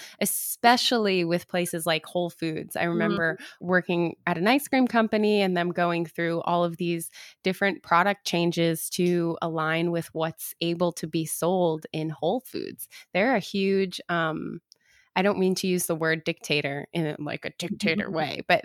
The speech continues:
Speaker 1: they do dictate a lot of the, the ways that, that C P G companies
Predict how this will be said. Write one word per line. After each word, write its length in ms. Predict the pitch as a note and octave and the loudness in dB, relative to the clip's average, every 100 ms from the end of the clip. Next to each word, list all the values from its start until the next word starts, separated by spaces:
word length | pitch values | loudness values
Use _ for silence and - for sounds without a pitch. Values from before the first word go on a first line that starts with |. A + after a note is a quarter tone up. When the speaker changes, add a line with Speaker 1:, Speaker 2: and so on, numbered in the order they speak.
| - | 0
Speaker 1:
they 380 | G3+ G3 G3 F3+ | 2 4 0 -4
do 160 | A#3 C#4+ | -2 0
dictate 560 | - A3+ - A3 F3+ | 0 -2 -4 -2 0
a 80 | E3+ | 0
lot 240 | D#3+ D#3+ | 0 -2
of 180 | F3 D#3+ - | -2 -4 -2
the, 260 | D#3+ D#3 - - _ _ | -2 -2 -6 -20 _ _
the 140 | F#3+ F#3+ | 0 2
ways 320 | E3+ E3+ E3 | 4 2 4
that, 240 | E3+ D#3+ - - - | 2 2 -4 -4 0
that 240 | E3 - | 0 0
C 160 | - F3 | -2 -2
P 160 | E3+ | -4
G 220 | D3+ E3+ | -2 -4
companies 840 | - E3 E3+ E3+ D#3+ D3+ D3 D3+ | -2 -2 0 0 2 2 0 -4